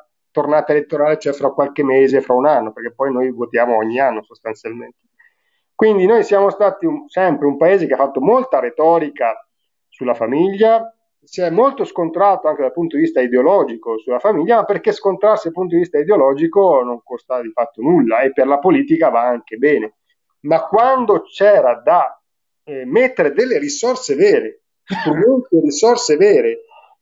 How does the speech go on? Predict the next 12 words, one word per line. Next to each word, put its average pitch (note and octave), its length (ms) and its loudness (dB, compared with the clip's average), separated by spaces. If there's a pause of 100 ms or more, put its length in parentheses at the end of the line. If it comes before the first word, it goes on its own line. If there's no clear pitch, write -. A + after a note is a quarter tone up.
(120)
eh, A#2+ 1000 0
a F3+ 140 0
favore F#3 380 2
delle D#3+ 220 -2
famiglie, C3 580 -4
considerando G#3+ 880 2
le E3 140 0
politiche E3 480 -4
familiari E3 680 2
come G3 500 0
investimento G#3 1040 -2
sociale A#2 720 -2